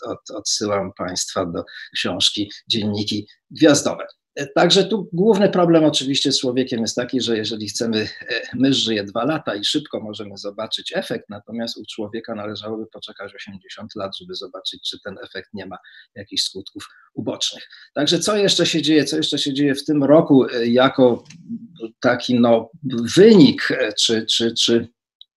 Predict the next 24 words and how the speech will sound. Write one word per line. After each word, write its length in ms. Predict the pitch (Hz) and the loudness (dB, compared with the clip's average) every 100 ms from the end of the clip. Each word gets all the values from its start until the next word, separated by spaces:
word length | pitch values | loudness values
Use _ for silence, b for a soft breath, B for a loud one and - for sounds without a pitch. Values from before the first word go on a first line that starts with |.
| _ - - - | _ -10 -8 -2
zastosowanie 840 | 117 147 131 123 131 156 202 156 - - - | 0 2 4 4 4 6 6 6 4 -4 6
tych 320 | 156 - B B B - | 6 6 B B B 2
właśnie 400 | 127 143 143 123 | 4 6 4 4
osiągnięć 760 | 117 - 131 139 127 127 113 123 | 2 4 6 6 6 6 4 2
naszych 560 | 120 117 120 113 - | 4 4 2 0 2
obu 320 | 127 123 123 B B - | 2 4 0 B B 0
noblistek 680 | 127 117 165 - 143 127 - | 2 2 2 4 4 4 4
to 100 | 123 | 2
jest 240 | 117 - | 2 2
taki 280 | 117 127 123 | 0 0 0
trening 460 | 139 139 147 135 | 6 8 8 6
limfocytów 760 | 120 127 127 147 147 190 156 - | 4 4 6 4 6 6 6 4
pacjenta, 680 | 113 - 135 123 131 120 110 | 0 0 2 2 4 4 4
aby 360 | 107 113 104 | 2 0 -2
zwalczały 640 | 104 110 107 - 107 113 113 | -2 -2 0 2 2 2 2
nowotwór, 600 | 127 127 160 - 127 104 | 4 4 2 2 -4 -2
czy, 220 | - 104 | -4 -4
czy 220 | - 101 - - | -4 -8 -10 -6
próba 300 | 123 113 110 | -2 2 2
korekcji 520 | 117 113 117 - 113 | 2 -2 -2 -2 0
mutacji, 560 | 113 113 123 - 120 113 B B - | 0 2 2 2 0 -2 B B -6
która 200 | - 117 | -2 0
powoduje 500 | 117 117 104 110 107 | 0 -2 0 0 2
ślepotę, 600 | - 113 - 165 - | 2 2 4 4 4